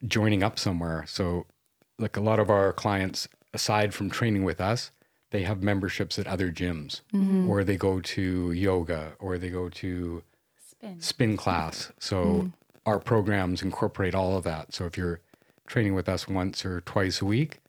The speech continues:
Speaker 1: we still wanna see that you're going to the gym on your own or you're taking other classes. So it's
Speaker 2: Right. It's a lifestyle.
Speaker 3: Yeah,
Speaker 1: Yeah.
Speaker 3: you're doing more than just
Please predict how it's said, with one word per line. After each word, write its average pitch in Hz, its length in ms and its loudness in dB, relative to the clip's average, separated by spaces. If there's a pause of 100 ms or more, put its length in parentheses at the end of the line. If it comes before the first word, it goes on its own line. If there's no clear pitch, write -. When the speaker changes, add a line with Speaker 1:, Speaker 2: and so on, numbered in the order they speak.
(360)
Speaker 1:
we 101 80 -4
still - 220 -2
wanna 104 200 -2
see 107 220 0
that 92 140 -4
you're 92 260 -2
going 92 300 0
to - 100 -14
the 92 80 -4
gym 95 200 0
on 90 120 -2
your 87 180 -2
own 113 360 0
or 98 140 -4
you're 92 120 -4
taking 90 580 -6 (640)
other 101 180 -2
classes. 90 560 -4
So 90 200 -6
it's - 340 -10 (320)
Speaker 2:
Right. 190 340 0 (320)
It's 214 160 -2
a 196 120 4
lifestyle. 185 640 0
Speaker 3:
Yeah, 233 180 6
Speaker 1:
Yeah. 185 80 6
Speaker 3:
you're 196 80 2
doing 202 300 0
more 170 220 2
than 156 180 0
just - 460 -6